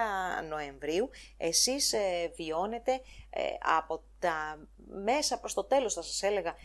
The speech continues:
του Οκτώβρη και μετά, ε, αρκετά μεγάλη πίεση και την, ε, ανάγκη να κάνετε σημαντικές αλλαγές. Αυτό, να ξέρετε, θα συνεχιστεί φυσικά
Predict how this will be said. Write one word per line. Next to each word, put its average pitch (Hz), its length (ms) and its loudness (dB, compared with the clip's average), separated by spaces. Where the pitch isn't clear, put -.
του 196 120 2
Οκτώβρη 214 460 6
και 175 120 -4
μετά, 202 380 0
ε, - 140 2
αρκετά 180 360 0
μεγάλη 202 340 0
πίεση 240 400 0
και 214 120 -2
την, 170 300 -6
ε, 170 240 -6
ανάγκη 208 560 0
να 214 160 -6
κάνετε 202 460 -2
σημαντικές 190 920 2
αλλαγές. 165 560 2
Αυτό, 165 260 -2
να 240 100 0
ξέρετε, 254 300 0
θα 202 60 -6
συνεχιστεί 175 480 -4
φυσικά 226 440 2